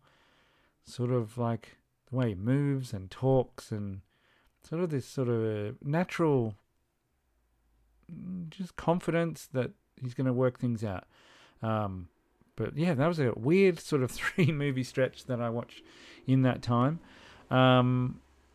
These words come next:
but, oh, and recently I watched, uh, You Won't Be Alone,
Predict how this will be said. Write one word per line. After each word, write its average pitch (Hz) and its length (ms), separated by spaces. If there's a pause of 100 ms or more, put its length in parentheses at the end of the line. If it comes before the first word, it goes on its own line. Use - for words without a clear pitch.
(320)
but, - 720 (360)
oh, 151 140
and 151 240
recently 165 400
I 139 80
watched, - 340
uh, 123 160
You 123 200
Won't 131 240
Be 123 100
Alone, 123 480